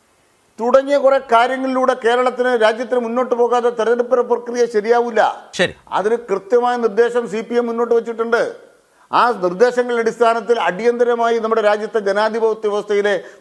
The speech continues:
Speaker 1: തെരഞ്ഞെടുപ്പ് സമ്പ്രദായത്തെ പൊളിച്ചെഴുതണം. ആ പൊളിച്ചെഴുതാനുള്ള ഏറ്റവും പ്രധാനപ്പെട്ട ഒരു അവസരമാണ് ബഹുമാനപ്പെട്ട സുഭാഷ് ചന്ദ്രനാഥ് പറഞ്ഞെന്ന് തോന്നുന്നു.
Speaker 2: ഉം.
Speaker 1: കൃത്യമായിട്ടും, ഏഹ്, ചീഫ് ജസ്റ്റിസ് കൂടി കൂടി തെരഞ്ഞെടുപ്പ് കമ്മീഷൻ കണ്ടെത്തണം. അട്ടിമറിച്ചില്ലേ ഇവിടെ?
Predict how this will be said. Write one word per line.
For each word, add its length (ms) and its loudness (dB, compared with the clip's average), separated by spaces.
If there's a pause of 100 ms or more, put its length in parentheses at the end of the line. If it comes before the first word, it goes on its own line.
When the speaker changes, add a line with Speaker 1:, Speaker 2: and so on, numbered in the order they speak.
(120)
Speaker 1:
തെരഞ്ഞെടുപ്പ് 380 2
സമ്പ്രദായത്തെ 600 0
പൊളിച്ചെഴുതണം. 840 0 (420)
ആ 340 0
പൊളിച്ചെഴുതാനുള്ള 720 2
ഏറ്റവും 300 0
പ്രധാനപ്പെട്ട 400 2
ഒരു 80 2
അവസരമാണ് 680 0 (360)
ബഹുമാനപ്പെട്ട 480 0
സുഭാഷ് 360 0
ചന്ദ്രനാഥ് 480 0
പറഞ്ഞെന്ന് 280 0
തോന്നുന്നു. 340 -2 (140)
Speaker 2:
ഉം. 140 -12 (100)
Speaker 1:
കൃത്യമായിട്ടും, 880 -2 (320)
ഏഹ്, 280 -10
ചീഫ് 240 -2
ജസ്റ്റിസ് 340 0
കൂടി 240 -4
കൂടി 200 -4
തെരഞ്ഞെടുപ്പ് 400 -2
കമ്മീഷൻ 420 -2 (440)
കണ്ടെത്തണം. 420 -4 (520)
അട്ടിമറിച്ചില്ലേ 600 -2
ഇവിടെ? 340 -6